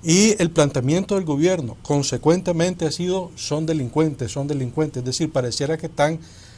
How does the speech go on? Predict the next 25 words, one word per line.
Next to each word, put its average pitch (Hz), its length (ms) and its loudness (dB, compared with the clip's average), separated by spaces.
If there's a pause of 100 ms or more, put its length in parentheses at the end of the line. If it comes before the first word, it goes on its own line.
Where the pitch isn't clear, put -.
(100)
eh, 147 400 0
actuando 170 800 0
al 131 160 0
margen 123 680 0
de 135 120 0
las 127 100 0
decisiones 127 480 -4
políticas. 147 600 -4 (640)
Y 156 140 6
ahí 143 220 6
pueden 175 420 4
hacer 160 320 0
las 190 140 4
de 180 80 0
Pilato, 147 420 0
lavarse 117 380 -2
las 120 120 -4
manos. 147 220 0
Entonces 131 260 -8
no 135 120 -4
somos 170 280 -2
responsables 147 540 -4
de 123 80 -4
la 117 100 -4
muerte. 143 380 -2